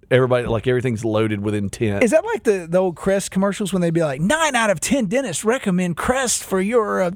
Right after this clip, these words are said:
Speaker 2: teeth brushing"? You're
Speaker 1: I don't
Speaker 2: like,
Speaker 1: know how
Speaker 2: "Who's the one that they even interviewed and
Speaker 1: Well,
Speaker 2: said,
Speaker 1: not only
Speaker 2: okay"?
Speaker 1: that, but then, like,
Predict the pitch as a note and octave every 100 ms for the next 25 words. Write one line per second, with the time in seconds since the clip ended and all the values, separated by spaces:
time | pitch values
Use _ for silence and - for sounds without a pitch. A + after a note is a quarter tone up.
0 | - - C#4+ - G3+ G3 F#3+ F3+ - C4
1 | G#3 E3+ D#3+ F4+ F#4+ C#4+ B3 B3+ B3+ F#3+
2 | G3+ A3 A3 G3+ E3 F3+ G#3 E3 D3+ C#3
3 | D3 G3 G3+ D3+ C3+ F3 D3+ A2+ B2 A2+
4 | C3 B2+ A#2+ A2 -